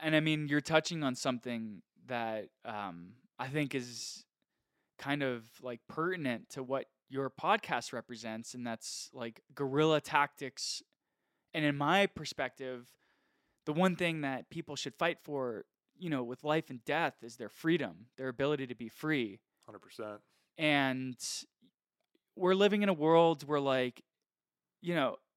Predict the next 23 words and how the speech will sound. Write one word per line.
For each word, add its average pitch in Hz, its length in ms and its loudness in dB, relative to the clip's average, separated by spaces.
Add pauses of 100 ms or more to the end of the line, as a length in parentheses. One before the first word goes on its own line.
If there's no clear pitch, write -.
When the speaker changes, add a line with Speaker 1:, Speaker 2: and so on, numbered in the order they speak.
(140)
Speaker 1:
<laughs> - 1000 -20
our 180 120 4
freedoms 233 320 2
are 190 60 2
being 160 320 -2
stolen 160 600 0
from 120 260 -8
us 95 460 -8 (220)
by 131 720 0 (500)
tyranny. 131 580 0 (140)
So, 175 180 -2
like, 156 240 0 (460)
a - 40 -16
perfect 190 300 2
example, 143 640 -2
like, 135 160 -2
there's 156 160 -4
a 151 60 -8
quote, 160 280 6
"Never 143 220 0
let 139 160 4
a, 113 420 2 (120)
um, 110 480 -8